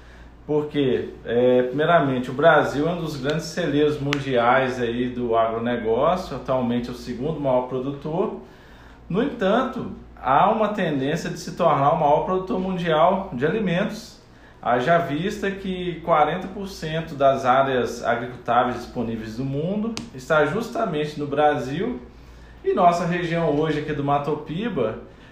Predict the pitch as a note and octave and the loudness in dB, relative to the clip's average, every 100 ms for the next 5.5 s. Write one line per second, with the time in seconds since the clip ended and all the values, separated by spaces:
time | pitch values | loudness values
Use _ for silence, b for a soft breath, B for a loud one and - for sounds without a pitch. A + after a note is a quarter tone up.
0 | B - F3+ A3+ G#3 E3 F#3 F#3 G3 F#3 | B -4 2 4 4 2 0 0 0 0
1 | F#3+ F#3+ F#3+ - A3 A3 A3+ A3 F#3+ F#3 | 0 -2 -4 -4 -2 4 4 6 6 6
2 | F#3 - - A#3 F3 F3 G3+ F3+ D#3+ E3 | 4 -2 -4 -4 2 4 4 2 2 2
3 | G3 G#3 G3 G3 G3 F#3+ G3 F#3+ - F3 | 2 0 -2 -2 -4 -4 -2 -2 0 2
4 | E3+ C3 C#3 E3+ D#3+ D3+ C#3 C#3+ D3 D3+ | 2 0 -2 -4 -2 0 0 0 -2 0
5 | F#3 D#3+ B2 B2 G2+ | 2 2 0 -4 -4